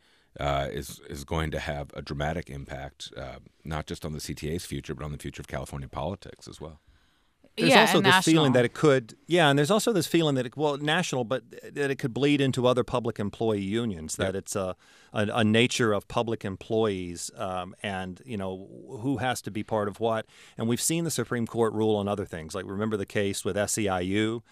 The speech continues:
Speaker 2: and the special fee they tacked on for Schwarzenegger's special election, and they had to pay that back. The Supreme Court ruled that they did it wrong. I mean, but this one, right, this one has large implications. And, and somebody asked me the other day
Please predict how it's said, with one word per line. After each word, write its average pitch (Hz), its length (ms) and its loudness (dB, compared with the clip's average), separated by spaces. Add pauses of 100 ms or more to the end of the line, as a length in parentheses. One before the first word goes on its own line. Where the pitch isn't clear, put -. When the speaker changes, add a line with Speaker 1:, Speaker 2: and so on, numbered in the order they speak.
(280)
Speaker 2:
and 92 240 -6
the 92 140 -4
special 110 420 0
fee 104 280 -4
they 98 120 -2
tacked 110 360 -2
on 104 280 0
for 98 140 -6
Schwarzenegger's 98 640 -4
special 98 400 -2
election, 104 580 -4 (380)
and 90 120 -10
they 90 120 -4
had 95 140 -2
to 85 60 -14
pay 104 160 0
that 95 200 -2
back. 104 320 0
The - 80 -14
Supreme 95 260 -10
Court 98 320 -4
ruled 98 300 -2
that 92 160 -8 (120)
they 90 300 -6
did 92 240 -6
it 92 140 -6
wrong. 104 560 0
I - 20 -6
mean, 90 300 -8 (320)
but 101 160 -2
this 143 200 6
one, 104 240 2
right, 104 240 4
this - 200 -6
one 143 100 -2
has 113 480 0 (280)
large 113 680 6
implications. 104 800 -4
And, 92 200 -6
and 98 160 -4
somebody 120 380 6
asked 107 240 2
me 107 60 -4
the 92 120 -2
other 87 140 -4
day 104 320 0